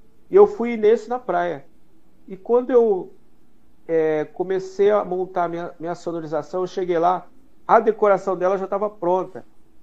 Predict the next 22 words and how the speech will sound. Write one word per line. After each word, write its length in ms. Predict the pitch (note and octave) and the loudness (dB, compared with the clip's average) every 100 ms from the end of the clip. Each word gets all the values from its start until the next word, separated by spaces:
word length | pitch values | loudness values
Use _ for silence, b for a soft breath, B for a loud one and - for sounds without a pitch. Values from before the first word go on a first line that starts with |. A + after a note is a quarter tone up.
| - - | -20 -6
Então 160 | F3+ F#3+ | -6 0
foi 200 | G#3+ A3 | 2 4
amor 300 | F#3+ F3 G3+ | 2 0 -2
à 60 | |
primeira 340 | G#3 G3 G#3+ F3+ | -2 -4 -2 -2
vista. 440 | C3+ E3+ D#3 C#3+ | -6 -12 -12 -12
Quando 200 | E3 F#3 | -12 -6
eu 140 | F#3 | -6
vi 420 | D3 D3+ F#3 F3+ - - - - | -6 -10 -10 -12 -12 -20 -20 -14
aquela, 540 | C#3 - E3 E3 D3 B2+ | -14 -6 -2 0 0 -2
aquele 480 | - - E3 C#3+ - - - | -10 -10 -8 -8 -14 -20 -8
altar, 880 | C#3+ D3+ - - D#3+ E3+ D#3 C3 - - - - - | -4 -4 -4 0 2 4 2 -2 -10 -20 -20 -20 -14
aquele 300 | C#3+ F#3 F#3 | -4 -2 -2
fundo 720 | - - F3+ G3 E3 C3 - | -6 -4 -4 -4 -6 -12 -10
com 100 | E3 | -6
o 80 | E3+ | -4
horizonte, 680 | F3+ C3+ D#3 E3+ E3+ C#3+ - - - - - | -4 -4 -6 -6 -8 -16 -18 -20 -20 -20 -8
né, 220 | E3 E3+ - - | -6 -6 -12 -20
no 220 | - D3+ C3+ | -14 -12 -8
mar, 520 | C#3 E3 E3+ D3+ - - - - | -6 0 -2 -2 -10 -20 -20 -14
aquelas 540 | C3 - E3+ E3+ B2 | -10 0 2 2 0
ondas, 500 | C#3+ E3+ F3+ D3+ C#3 | -4 0 0 -2 -8